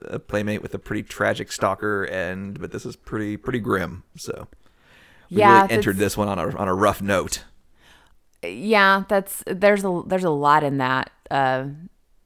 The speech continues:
Speaker 2: that's probably her fault, not her fault, uh, all kinds of things. That's, that's tough. Um,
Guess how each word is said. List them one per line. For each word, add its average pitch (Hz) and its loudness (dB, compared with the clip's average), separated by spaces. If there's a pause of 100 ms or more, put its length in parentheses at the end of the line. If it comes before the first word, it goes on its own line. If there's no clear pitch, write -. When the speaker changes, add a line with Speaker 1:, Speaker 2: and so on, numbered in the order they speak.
(140)
Speaker 2:
that's 151 0
probably 147 2 (220)
her 208 4
fault, 180 8
not 160 4
her 156 2
fault, 147 4
uh, 135 2 (440)
all 151 4
kinds 135 0
of 127 -4
things. 123 -4 (140)
That's, - -2 (100)
that's 151 -6
tough. 135 -2 (100)
Um, 139 -2